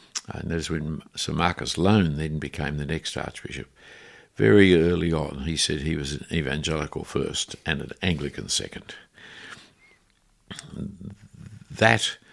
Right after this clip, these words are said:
statement really was where we stood. Whereas I think across most of Australia, they would say, "We're Anglicans first, and then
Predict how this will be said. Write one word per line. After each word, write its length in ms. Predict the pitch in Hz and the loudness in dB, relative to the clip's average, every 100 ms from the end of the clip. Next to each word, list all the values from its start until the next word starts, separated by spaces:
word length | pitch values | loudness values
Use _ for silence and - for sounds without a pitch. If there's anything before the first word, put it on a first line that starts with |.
| - - - _ | -20 -20 -20 _
statement 840 | - - - - 87 - 76 71 - - - - _ _ - - | 2 2 4 2 2 0 -6 -6 -8 -14 -20 -20 _ _ -18 -10
really 640 | 76 78 78 78 78 - - - - - _ 104 | -4 -2 0 -2 -4 -8 -12 -20 -20 -20 _ -6
was 240 | 85 71 | -4 -2
where 320 | 78 85 85 | -2 0 0
we 240 | - 80 76 | -2 -2 -2
stood. 440 | - - - - - _ _ _ - - - - - _ _ | -2 -2 -4 -6 -14 _ _ _ -20 -20 -20 -20 -20 _ _
Whereas 260 | 113 101 101 | -4 -2 0
I 100 | 104 | 0
think 240 | - 117 | 0 -4
across 320 | 95 - 87 - | -4 -4 -2 2
most 320 | 104 101 - | 4 4 2
of 80 | 73 | -4
Australia, 580 | 73 - 80 69 82 | -4 -2 -2 -2 -6
they 220 | 78 85 80 | -4 -4 -2
would 180 | 78 | -4
say, 500 | - - 69 67 73 - _ | -6 -6 -4 -6 -8 -12 _
"We're 220 | 85 71 - | -4 -4 -2
Anglicans 560 | 80 71 80 - - | -4 -4 -8 -8 -8
first, 420 | - - - - - - _ _ - - - - _ - | -6 -4 -2 -4 -6 -18 _ _ -20 -20 -20 -20 _ -8
and 180 | 80 - | -8 -6
then 380 | - - - | -8 -8 -12